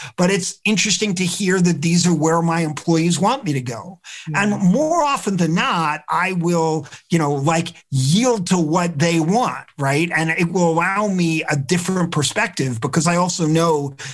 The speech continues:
Speaker 1: that as an owner of a business, I often know what's going on up here at a very high level in my business, but not what is going on. And, uh, it,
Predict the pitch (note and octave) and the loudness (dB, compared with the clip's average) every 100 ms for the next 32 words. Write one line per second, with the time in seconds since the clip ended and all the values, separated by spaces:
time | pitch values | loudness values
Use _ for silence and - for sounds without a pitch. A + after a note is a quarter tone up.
0 | - E3 D3 C3 - - _ - F#3+ G#3+ | -4 -2 -2 -4 -16 -20 _ -2 0 0
1 | F#3 F#3 F#3+ G#3 F#3 D3+ D3+ F3+ F3+ D3+ | 0 0 0 0 0 0 0 0 0 0
2 | C#3 - - - _ - F3+ A3 A3+ F#3 | -2 -4 -8 -14 _ 0 0 0 -2 -2
3 | F3 F#3 F3+ F3+ D#3 F3 F3 E3+ - F3 | -2 -2 -2 0 2 0 0 -4 -2 0
4 | E3+ D#3+ D#3 D3+ D3+ D#3+ - F3+ F#3+ D3+ | 0 0 -2 -2 -4 -6 -4 -2 0 0
5 | D#3+ D#3+ C#3 - E3 F3+ G3+ G3+ G#3 G#3+ | 0 -2 -4 -4 -2 0 0 -2 -2 0
6 | G#3+ G3+ G#3+ G#3 A3+ - E3 - E3 E3+ | 0 0 -2 -2 -4 -2 -2 0 2 2
7 | F3+ E3 - - - C#3+ E3+ F3 C#3 E3 | 0 -4 -10 -20 -6 0 2 2 0 0
8 | D#3+ D#3 E3 F3 D#3+ C#3+ C#3 - D3+ D3+ | 2 2 2 0 0 -2 -4 -2 -2 0
9 | D3 C#3 D#3 C#3+ C#3 C#3 - - - A2+ | 0 2 2 2 0 -4 -10 -18 -10 -2
10 | E3 | -2